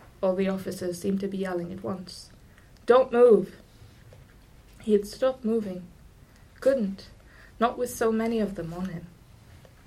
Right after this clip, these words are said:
But their blood was up. "Don't move," one of them yelled, as he pressed down on Reuben's head. Poor Reuben. He must be terrified. She had to do something. One more step.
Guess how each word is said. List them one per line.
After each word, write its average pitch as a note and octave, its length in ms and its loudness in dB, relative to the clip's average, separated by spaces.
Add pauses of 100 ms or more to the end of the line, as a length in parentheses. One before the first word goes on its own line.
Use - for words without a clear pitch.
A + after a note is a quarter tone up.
(460)
But G3 140 -6
their A#3 160 0
blood G#3+ 300 0
was G3+ 200 -6
up. G3+ 200 -8 (960)
"Don't C4 280 8
move," A#3 320 0
one F#3 160 -2
of F3 120 -4
them F3 120 -6
yelled, E3+ 400 -4 (140)
as F#3+ 120 -2
he G#3 60 -2
pressed G3+ 400 -2
down F#3+ 220 -2
on F3+ 120 -6
Reuben's F#3+ 420 -8
head. F#3+ 280 -6 (1000)
Poor A#3 180 6
Reuben. F#3+ 480 -2 (420)
He A3 60 -4
must A#3 220 -2
be F#3 80 -6
terrified. G#3+ 680 -8 (680)
She - 160 0
had A#3 180 2
to A#3 60 -4
do G#3 140 -2
something. G#3 500 -4 (1300)
One A#3 260 6
more A3 140 2
step. - 400 -6